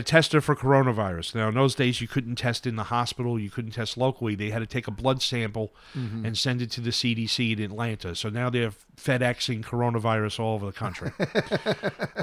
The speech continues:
Speaker 1: right. So sure enough, she has coronavirus.
Speaker 2: Yeah.
Speaker 1: So now he knows what, what to do.
Speaker 2: Okay.
Speaker 1: Okay. And he gets together with the pulmonologist who's there in the I C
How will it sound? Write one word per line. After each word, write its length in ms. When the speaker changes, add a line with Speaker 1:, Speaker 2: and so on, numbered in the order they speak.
Speaker 1:
right. 300
So 180
sure 300
enough, 180
she 140
has 120
coronavirus. 800
Speaker 2:
Yeah. 260
Speaker 1:
So 140
now 200
he 140
knows 260
what, 240
what 220
to 80
do. 240
Speaker 2:
Okay. 360
Speaker 1:
Okay. 400
And 80
he 60
gets 200
together 380
with 160
the 80
pulmonologist 920
who's 400
there 400
in 60
the 160
I 160
C 200